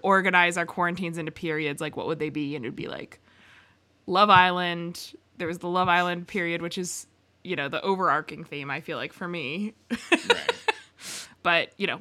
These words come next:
Speaker 1: organizing them by your various neuroses and or coping mechanisms, I feel like, is <laughs> the best way to organize this quarantine.
Speaker 2: Yeah,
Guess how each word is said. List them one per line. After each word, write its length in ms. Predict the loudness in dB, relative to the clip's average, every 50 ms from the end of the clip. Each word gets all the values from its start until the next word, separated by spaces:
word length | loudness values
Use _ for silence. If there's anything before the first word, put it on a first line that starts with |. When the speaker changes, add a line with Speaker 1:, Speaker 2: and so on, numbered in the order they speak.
| -2 2
Speaker 1:
organizing 560 | 4 4 6 6 6 6 6 4 2 -2 -2
them 140 | -2 0 2
by 100 | 2 2
your 160 | 2 0 -2
various 460 | -2 -2 -2 -2 -2 -4 -6 -6 -6
neuroses 680 | -6 -6 -6 -6 -6 -8 -8 -8 -8 -10 -10 -10 -12
and 300 | -12 -10 -10 -10 -8 -8
or 100 | -10 -10
coping 340 | -10 -10 -12 -10 -10 -12 -10
mechanisms, 760 | -12 -12 -12 -12 -12 -12 -12 -12 -14 -14 -14 -14 -14 -14 -14 -14
I 120 | -14 -14
feel 180 | -14 -14 -12 -12
like, 180 | -12 -12 -10
is 260 | -10 -10 -10 -10 -10 -8 -10 -10 -10 -12 -20 -20
<laughs> 360 | -20 -20 -20 -20 -12 -6 -2
the 80 | -2 0
best 300 | 2 4 4 4 2 0
way 160 | -6 -4 -4
to 60 | -4
organize 680 | -4 -4 -6 -8 -8 -8 -8 -8 -8 -10 -12 -16 -18 -20 -18 -16
this 160 | -16 -16 -14
quarantine. 380 | -12 -10 -10 -10 -10 -12 -8 -4
Speaker 2:
Yeah, 220 | -2 -2 -2 -2